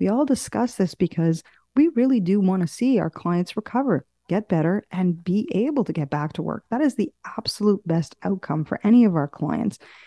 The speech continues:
because at that point, then we know we've supported them for the period of time that they needed to be supported.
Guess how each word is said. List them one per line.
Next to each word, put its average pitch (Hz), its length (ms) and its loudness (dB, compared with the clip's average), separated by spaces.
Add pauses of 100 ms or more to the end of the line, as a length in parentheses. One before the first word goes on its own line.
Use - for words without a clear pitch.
(180)
because 208 380 0 (120)
at 185 140 -6
that 311 300 -2
point, 170 380 2
then 208 200 4
we 180 140 2
know 180 240 4
we've 196 260 0
supported 202 540 0
them 233 200 4
for 180 140 -4
the 165 60 -2
period 180 300 2
of 175 100 -4
time 165 340 0
that 156 120 -4
they 156 100 2
needed 165 300 2
to 170 60 0
be 160 120 -2
supported. 170 560 2